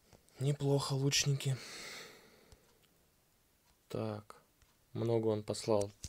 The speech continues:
Т одиннадцатых лукарей вообще много, на них прям упор у него был. Ну и телега мало убила. Хорошо, сборщик был не очень, ну, сильный, но не очень опасный.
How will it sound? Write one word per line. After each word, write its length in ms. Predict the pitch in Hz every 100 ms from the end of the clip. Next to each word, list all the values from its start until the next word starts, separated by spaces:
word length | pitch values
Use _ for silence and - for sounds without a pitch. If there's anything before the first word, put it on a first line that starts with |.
| - - - - _
Т 140 | 117
одиннадцатых 600 | 113 110 123 127 - 113
лукарей 340 | 113 - 107 101
вообще 380 | 98 - - 101
много, 340 | 98 98 98
на 120 | 98
них 200 | 98 95
прям 200 | - 98
упор 300 | 95 - 101
у 60 | 98
него 220 | 95 95
был. 240 | 95 95 - _ _ - _ _ - _ _ _ - _ _ _ - _ _ _ _ - _ _
Ну 160 | 117 113
и 40 |
телега 540 | - 110 110 120 104 - _ _ _ _ _ _ _ _ _ - _ _ _
мало 360 | 104 104 98 98
убила. 300 | 101 98 95
Хорошо, 420 | - 113 123 -
сборщик 460 | 120 110 123 - 104
был 240 | 110 117
не 180 | 104 107
очень, 640 | 107 107 - 95 - 135 -
ну, 220 | - 117 107
сильный, 400 | - 156 147 107
но 260 | 107 117 - - - - _
не 120 | 110
очень 280 | 110 - 95
опасный. 440 | - 98 95 -